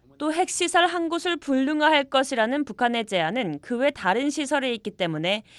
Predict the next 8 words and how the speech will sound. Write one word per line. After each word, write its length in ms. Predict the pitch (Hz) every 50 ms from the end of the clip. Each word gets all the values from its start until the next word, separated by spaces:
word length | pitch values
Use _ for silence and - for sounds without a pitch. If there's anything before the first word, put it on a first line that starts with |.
| - - _
미국이 320 | - 214 202 226 220 285
상응 380 | 294 - 349 349 349 359 339 320
조치를 420 | 320 302 262 - 302 294 294 294
논의할 380 | 247 254 254 247 254 247 247 240
만한 340 | 233 214 208 226 233 247 233
기준을 480 | - - 233 196 233 247 254 254 254
충족시키지 680 | - - 311 294 277 302 269 - - - - 240 196 214
못한다며 640 | 202 185 - - 185 175 156 151 147 165 180 196 190